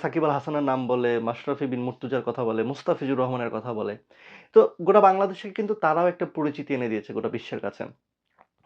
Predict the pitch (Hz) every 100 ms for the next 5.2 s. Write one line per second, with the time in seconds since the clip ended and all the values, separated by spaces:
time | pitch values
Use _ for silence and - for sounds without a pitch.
0 | _ _ _ - 170 190 156 120 147 147
1 | 156 156 151 151 135 143 143 135 123 127
2 | - 127 123 120 117 113 113 - 113 -
3 | - - 143 147 160 135 160 165 175 180
4 | 139 131 139 139 127 127 113 113 107 101
5 | - -